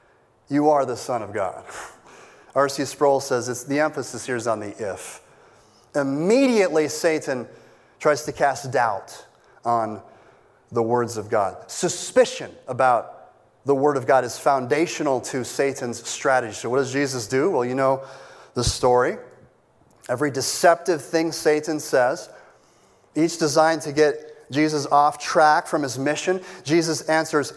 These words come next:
every one of them with the scripture. Truth from God's word. Every attack is met with another deflection and stab of the sword. He stood firm using the sword of the Spirit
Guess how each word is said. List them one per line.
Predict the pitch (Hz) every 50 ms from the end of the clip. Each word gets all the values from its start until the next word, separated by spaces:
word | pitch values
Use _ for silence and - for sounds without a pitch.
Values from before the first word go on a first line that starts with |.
| -
every | - 170 196 190 233
one | 214 190 185 180 160
of | 143 127
them | 123 113 113 104 - - - - - _ _ _
with | - 120 120
the | - 117
scripture. | - - - 117 104 - - - - - - _ _ _ _ _ _ _ _ _ _ _ _
Truth | - - - - - 226 247 247 233 - - - - - - _ _ _ _ _ _ _ _ _ _
from | - 160 151 139
God's | 135 147 143 143 143 135 -
word. | 131 123 113 98 - - - - -
Every | 170 190 208 214 262 262 262
attack | 247 233 - - - 196 196 196 190 190 190
is | 185 147 160
met | 165 165 160 156 - - - -
with | 151 143
another | 151 156 170 185 - 156
deflection | 139 - - - - - - 240 - - - - 247 202
and | 156 131
stab | - - - - - 202 175 165 156 151 143 139 139 - - - - - _ _
of | - 147 143
the | 123 131
sword. | 123 - - - 160 143 123 104 92 - - - - -
He | - 190
stood | 170 - - 190 220 208 - - - - -
firm | - - - - 226 226 233 247 254 262 240
using | 214 214 226 196 202 202 180
the | 160
sword | 139 - - - 208 220 233 233
of | 208
the | 196
Spirit | 180 - - - 220 214 175 139 135 151 -